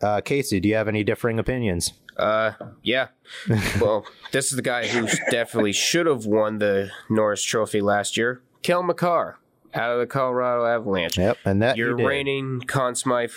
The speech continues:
Speaker 2: Trophy winner, by the way.
Speaker 1: That's
Speaker 2: And
Speaker 1: right.
Speaker 2: Cale Makar actually did have an entertaining season. It's crazy. He's still so
Speaker 1: Entertaining,
Speaker 2: young,
Speaker 1: to say
Speaker 2: and
Speaker 1: the
Speaker 2: he can,
Speaker 1: least.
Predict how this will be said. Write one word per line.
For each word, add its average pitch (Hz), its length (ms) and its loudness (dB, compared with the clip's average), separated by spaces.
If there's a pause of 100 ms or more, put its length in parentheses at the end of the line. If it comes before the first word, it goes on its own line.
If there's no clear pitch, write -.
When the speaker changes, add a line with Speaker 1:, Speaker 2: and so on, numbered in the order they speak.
(180)
Speaker 2:
Trophy 131 400 2
winner, 127 300 2
by 98 220 -2
the 92 60 0
way. 98 280 2 (180)
Speaker 1:
That's 87 240 2
Speaker 2:
And 110 100 2
Speaker 1:
right. 131 180 0
Speaker 2:
Cale 151 200 -2
Makar 156 400 2
actually 127 420 0
did 120 360 0
have 120 260 0
an 107 160 0
entertaining 113 560 0
season. 117 640 0
It's - 360 0
crazy. 120 520 -2
He's 104 180 0
still 98 140 -2
so 127 260 -2
Speaker 1:
Entertaining, 131 200 -2
Speaker 2:
young, 127 160 2
Speaker 1:
to 139 40 -2
say 123 220 0
Speaker 2:
and 117 100 -2
Speaker 1:
the 104 60 0
Speaker 2:
he 98 80 -2
can, 98 100 2
Speaker 1:
least. - 400 -2